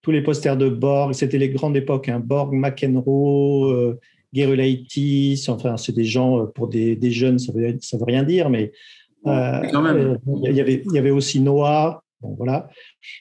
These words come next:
Speaker 1: Et, et en fait, tous ces, moi, j'avais, moi, j'avais une chambre où j'avais que des posters de tennis. Et, et, en... et je me suis dit, un jour,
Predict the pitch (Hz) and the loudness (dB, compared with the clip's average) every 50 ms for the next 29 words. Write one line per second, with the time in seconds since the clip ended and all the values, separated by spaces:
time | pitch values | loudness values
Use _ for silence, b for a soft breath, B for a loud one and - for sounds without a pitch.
0 | B - - 131 135 - - 185 139 135 127 127 127 - 165 185 175 - _ - | B -4 0 0 0 0 2 0 2 2 2 0 0 -2 -2 -2 -4 -8 _ -6
1 | 175 156 - - 156 139 147 156 156 147 139 139 135 135 131 131 151 147 139 143 | -4 -4 -4 -4 -2 -2 0 0 2 2 2 2 2 2 2 0 0 0 0 0
2 | 131 131 135 135 135 131 - - 165 190 180 147 131 135 127 123 139 156 - - | 0 0 0 0 0 -2 -2 -2 -2 0 0 0 0 0 0 0 -2 -2 -2 -2
3 | 147 143 143 147 151 143 - 156 123 131 135 131 131 123 139 190 240 240 - - | -2 -2 0 -2 -4 -2 -2 -2 0 0 0 0 0 0 0 0 -2 -4 -6 -12
4 | - - - - 165 147 139 139 135 131 127 127 127 123 127 123 - 160 143 135 | -12 -12 -6 -2 0 2 2 4 4 4 4 4 2 2 0 -2 -2 0 2 2
5 | 131 127 127 127 120 120 123 127 123 120 117 117 117 117 123 127 _ _ _ _ | 2 2 2 2 0 0 -2 -2 -4 -4 -4 -6 -8 -8 -10 -12 _ _ _ _
6 | _ _ _ _ _ - 139 123 117 123 127 123 - - 131 135 175 180 156 143 | _ _ _ _ _ -6 -4 -4 0 0 -2 -2 -2 -2 -2 0 2 2 2 2
7 | 123 113 151 175 208 233 240 233 233 | 2 2 2 2 2 2 0 -4 -10